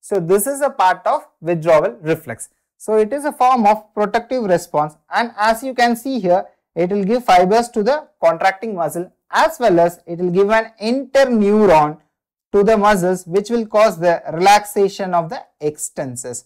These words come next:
So this is very, very important. It is causing contraction of the flexors and inhibiting the extensors. So it helps in withdrawal from the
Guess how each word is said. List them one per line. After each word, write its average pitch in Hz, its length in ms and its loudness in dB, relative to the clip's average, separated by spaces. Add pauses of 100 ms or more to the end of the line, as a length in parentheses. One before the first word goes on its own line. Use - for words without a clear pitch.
(280)
So 220 160 -6
this 233 260 0
is 269 200 -4
very, 214 300 2
very 214 200 2
important. 127 480 -8 (580)
It 170 160 -2
is 220 140 2
causing 190 320 0
contraction 202 580 -2
of 208 80 -2
the 208 80 -10
flexors 226 580 -2 (120)
and 294 140 -6 (260)
inhibiting 262 680 0
the 302 140 -2 (160)
extensors. 127 680 -8 (200)
So 208 300 0
it 214 240 -2
helps 233 480 0
in 202 240 -4
withdrawal 185 720 2
from 190 280 -2
the 233 160 -8